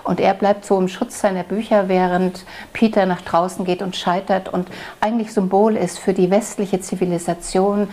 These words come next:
für diesen dünnen Firnis der Zivilisation, der scheitert in dieser Kriegssituation. Also es geht um existenzielle Fragen des Menschseins, um das Böse, um den Tod danach. Da kommt dann Odysseus ins Spiel. Und es geht natürlich um Dantes Hölle.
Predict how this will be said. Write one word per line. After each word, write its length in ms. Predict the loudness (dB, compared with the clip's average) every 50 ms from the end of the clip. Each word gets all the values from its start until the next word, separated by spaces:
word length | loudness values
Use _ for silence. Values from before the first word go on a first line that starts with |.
| -10 -4
für 100 | -4 0
diesen 320 | 0 2 2 2 0 2 4
dünnen 340 | 4 6 6 6 6 4 2
Firnis 480 | 2 2 2 4 4 4 2 0 0
der 180 | -2 -4 -4 -4
Zivilisation, 960 | -4 -4 -2 -2 -2 -2 -4 -4 -4 -6 -6 -6 -4 -2 0 0 0 0 -4 -6 -12 -16 -16 -4 -2
der 80 | -2 -2
scheitert 500 | 0 0 0 0 0 2 0 -4 -4 -2
in 140 | -4 -4
dieser 300 | -2 -2 -4 0 0 -2
Kriegssituation. 1200 | -2 0 -2 -2 -2 -2 -2 -2 -2 -2 -2 -2 -4 -4 -4 -4 -6 -8 -4 -2 -2 -2 -2 -4 -6 -8 -10 -14 -12 -12 -12 -14 -14 -16 -18 -20 -4 2
Also 220 | 2 2 4 4
es 160 | 2 0 2
geht 160 | 0 2 2
um 80 | 4 2
existenzielle 840 | 2 0 0 0 -2 -2 2 0 0 0 0 0 2 2 2 2
Fragen 380 | 0 0 0 0 0 0 0 -2
des 180 | -4 -6 0 2
Menschseins, 960 | 4 4 4 4 2 -2 0 2 4 4 6 4 2 2 0 -6 -8 -8 -2
um 160 | 0 2 2
das 220 | 2 0 0 -2
Böse, 500 | 2 4 6 6 6 4 4 4 4 4
um 160 | 4 2 -2 -2
den 160 | -4 -6 -6
Tod 240 | -2 -2 -2 -2 2
danach. 580 | 2 0 2 2 2 4 4 2 2 0 -4 -4
Da 100 | -4 -4
kommt 300 | -4 -2 -6 -6 -2 -2
dann 100 | -2 -2
Odysseus 560 | -2 -2 2 2 2 4 4 2 2 2 0
ins 220 | -4 -6 -8 -8 -10
Spiel. 420 | -6 -2 0 2 2 0 0 -2 -6 -12 -14 -14 -14 -14 -14 -16 -18 -18 -20 -20 -20 -20 0 2
Und 280 | 2 2 4 2 0
es 260 | -2 -2 -2 -2 0
geht 300 | 2 4 4 4 2 2
natürlich 460 | 0 0 0 2 2 4 4 4 0 -2
um 160 | -4 0 0
Dantes 420 | 0 0 0 -2 -6 -10 -8 0
Hölle. 520 | 0 2 4 4 4 4 4 2 0 -2